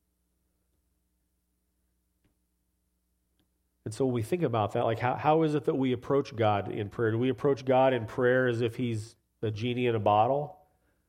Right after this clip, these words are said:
If we rub the lamp just the right way, he'll grant our wishes? No, that, that's not what prayer is. If you think about the God of the universe, the God that created all things, the God that orders all things,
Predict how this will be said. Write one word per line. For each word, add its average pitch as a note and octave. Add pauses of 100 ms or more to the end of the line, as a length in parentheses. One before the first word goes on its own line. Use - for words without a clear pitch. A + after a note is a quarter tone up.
(160)
If -
we A#2
rub A#2
the A#2+
lamp A#2+
just A2+
the A#2+
right A#2
way, A#2
he'll A2+
grant G#2
our G2
wishes? F#2 (480)
No, A#2
that, B2+
that's B2
not A2
what A2
prayer G#2+
is. G#2 (1120)
If A2
you C#3
think F3
about D3+ (460)
the B2
God C#3+
of D#3
the D3+
universe, B2+
the B2
God C3+
that C#3
created C3+
all C3+
things, B2+
the A#2+
God B2+
that B2+
orders C#3
all C3+
things, B2